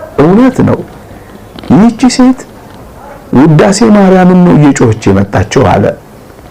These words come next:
መልካም ነው፣ ይሄንን አምኖልናል። «እውነት ነው» አለ።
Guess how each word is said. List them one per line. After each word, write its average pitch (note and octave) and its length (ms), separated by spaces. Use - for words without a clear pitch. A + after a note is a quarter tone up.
መልካም F#2 500
ነው፣ F2+ 140
ይሄንን F#2 340
አምኖልናል። F2+ 720
«እውነት A3 400
ነው» A#3+ 180
አለ። - 180